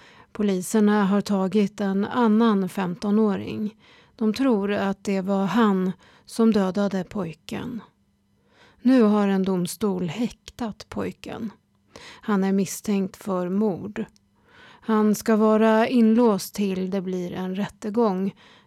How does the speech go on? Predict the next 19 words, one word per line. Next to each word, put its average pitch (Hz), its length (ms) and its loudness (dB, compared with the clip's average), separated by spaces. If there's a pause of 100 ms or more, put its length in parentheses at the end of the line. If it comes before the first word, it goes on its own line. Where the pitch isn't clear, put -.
eller 208 460 4
till 185 360 -2
polisernas 214 840 0
undersökning 196 1080 0
är 175 220 -6
klar. 208 600 -8 (1080)
Det 247 200 0
är 247 40 2
två 277 280 2
unga 226 340 4
personer 196 560 -2
som 196 240 -2
har 190 200 -2
bråkat. - 880 -6 (380)
En 202 240 0
av 208 180 0
dem 214 240 4
hade 202 360 0
kniv, 202 500 0